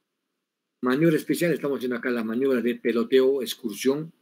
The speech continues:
o rotuliano, o de choque o frote rotuliano, son diferentes sinónimos. En rodilla, lo más, chicos, hay más de ciento cincuenta maniobras. Yo como traumatólogo,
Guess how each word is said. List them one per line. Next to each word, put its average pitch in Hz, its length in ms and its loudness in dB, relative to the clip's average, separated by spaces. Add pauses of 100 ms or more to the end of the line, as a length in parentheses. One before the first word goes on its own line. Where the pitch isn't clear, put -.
(160)
o 127 80 -12
rotuliano, 123 680 0 (880)
o 131 120 4
de 143 180 4
choque 147 400 2
o 123 80 -6
frote 139 340 0
rotuliano, 120 460 0
son 131 180 -10
diferentes 127 520 -4
sinónimos. 131 600 -4 (800)
En 156 180 0
rodilla, 202 320 6
lo 196 120 2
más, 208 100 0
chicos, 202 220 -4
hay 180 100 -2
más 180 160 -2
de 156 80 -4
ciento 160 300 -4
cincuenta 139 400 -6
maniobras. 127 520 -4 (920)
Yo 160 240 -4
como 151 200 0
traumatólogo, 160 720 2